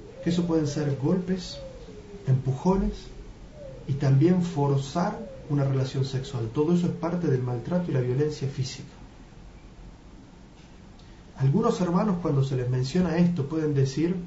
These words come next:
"El hombre tiene permitido golpear a su esposa", haciendo relación a un versículo del Sagrado Corán, que ya vamos a mencionar.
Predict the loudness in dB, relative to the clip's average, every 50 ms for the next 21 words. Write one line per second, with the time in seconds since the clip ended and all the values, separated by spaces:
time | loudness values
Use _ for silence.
0 | -10 -14 -16 -16 -18 -18 -18 -18 -18 -18 -18 -18 -18 -18 -18 -18 -18 -6 -2 2
1 | 2 2 2 4 4 2 2 2 0 0 0 0 -2 -2 -2 -2 -2 -4 0 2
2 | 2 2 2 2 0 -2 -4 -4 -6 -6 -6 -6 -8 -10 -12 -10 -10 -10 -10 -10
3 | -12 -14 -16 -16 -16 -18 -18 -18 -18 -18 -18 -18 -16 -16 -16 -16 -16 -16 -16 -16
4 | -16 -10 -8 -8 -4 0 2 4 4 6 4 4 2 0 -6 -12 -16 -16 -16 -16
5 | -18 -18 -18 -18 -18 -18 -18 -18 -10 -2 -2 0 0 0 -2 0 0 2 2 4
6 | 2 2 2 0 -2 -2 -4 -4 -2 -2 -2 -2 -2 -2 -2 -4 -4 -4 -4 -6
7 | -6 -4 -4 -4 -6 -6 -6 -2 -2 -2 -2 -2 -4 -8 -10 -12 -14 -14 -16 -18
8 | -18 -20 -16 -10 -8 -4 -2 0 0 2 2 0 0 0 0 2 2 2 2 0
9 | -2 -4 -4